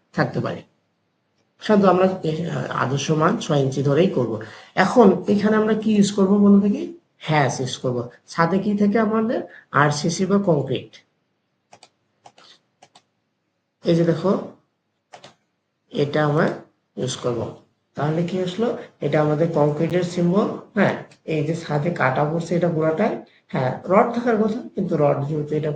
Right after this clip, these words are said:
পরিমাণে কম, just আমরা আরসিসির একটা সিম্বল দিলাম। যে এটা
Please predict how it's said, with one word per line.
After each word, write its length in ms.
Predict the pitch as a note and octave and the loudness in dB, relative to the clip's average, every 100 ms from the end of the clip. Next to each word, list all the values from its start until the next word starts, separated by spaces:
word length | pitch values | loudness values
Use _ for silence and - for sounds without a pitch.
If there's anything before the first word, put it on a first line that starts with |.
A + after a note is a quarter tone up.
| E3 | -6
পরিমাণে 360 | D3+ C#3+ D3+ D3+ | -4 -2 -2 0
কম, 140 | - - - _ _ - | -2 -4 -8 _ _ -10
just 200 | C3+ - C3+ | -10 -6 -4
আমরা 160 | C#3+ B2+ | 0 0
আরসিসির 440 | A#2 - C#3+ D3 C#3 | -2 -6 -8 -4 -4
একটা 140 | - G3+ | -4 -4
সিম্বল 240 | - B2 A2+ | -4 -4 -6
দিলাম। 180 | - G#2 - _ _ - | -10 -16 -20 _ _ -14
যে 80 | - F#3+ | -8 0
এটা 160 | G3+ | 4